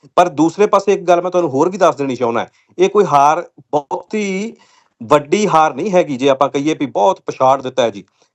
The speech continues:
ਜਿੱਥੇ ਆਪਾਂ ਗੱਲ ਕਰਦੇ ਹਾਂ ਲਿਬਰਲ ਦਾ ਵੋਟ ਪਰਸੈਂਟੇਜ ਜਿਹੜਾ ਗਿਆਰਾਂ ਪਰਸੈਂਟ ਵਧਿਆ ਹੈ,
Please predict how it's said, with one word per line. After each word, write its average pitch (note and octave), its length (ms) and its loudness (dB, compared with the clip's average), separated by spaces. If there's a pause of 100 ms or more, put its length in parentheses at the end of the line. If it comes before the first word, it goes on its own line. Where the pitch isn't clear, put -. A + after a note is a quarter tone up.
(140)
ਜਿੱਥੇ G#3 540 2 (200)
ਆਪਾਂ F3 260 2
ਗੱਲ D3+ 220 0
ਕਰਦੇ E3 280 0
ਹਾਂ G3 60 -2
ਲਿਬਰਲ F3 320 -2
ਦਾ G3 160 2
ਵੋਟ D#3+ 240 -4
ਪਰਸੈਂਟੇਜ D3 500 -4
ਜਿਹੜਾ D3 220 -2
ਗਿਆਰਾਂ C3+ 340 2
ਪਰਸੈਂਟ E3 400 -4
ਵਧਿਆ C3 360 2
ਹੈ, - 120 -2